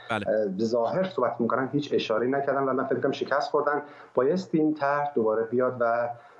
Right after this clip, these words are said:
Speaker 2: اه، امیدوارم که مورد بررسی قرار بگیره و به نفع مردم هست، منافع ملی هست که این
Speaker 1: سپاسگزارم
Speaker 2: طرح
Speaker 1: از شما.
Speaker 2: تصویب بشه.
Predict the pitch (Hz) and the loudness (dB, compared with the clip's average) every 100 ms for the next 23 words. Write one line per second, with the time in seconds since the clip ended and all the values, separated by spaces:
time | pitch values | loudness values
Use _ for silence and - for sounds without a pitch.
0 | - 104 104 104 107 113 113 123 113 113 | -2 0 2 0 0 0 0 0 0 0
1 | 101 98 101 95 95 127 135 127 127 127 | 0 2 0 0 0 0 0 -2 -2 0
2 | 127 123 123 123 123 123 - 104 104 117 | 0 0 0 0 -2 -6 -2 0 0 0
3 | - 117 120 117 113 104 120 120 98 101 | 0 2 2 0 0 0 0 0 0 -2
4 | 107 101 101 117 110 98 104 117 131 147 | -2 -2 0 0 0 0 -2 -2 -4 -2
5 | 120 110 120 107 110 104 - 90 87 113 | 0 0 0 -2 -2 -4 -6 -4 -2 -4
6 | - 117 - - | -2 -2 0 -2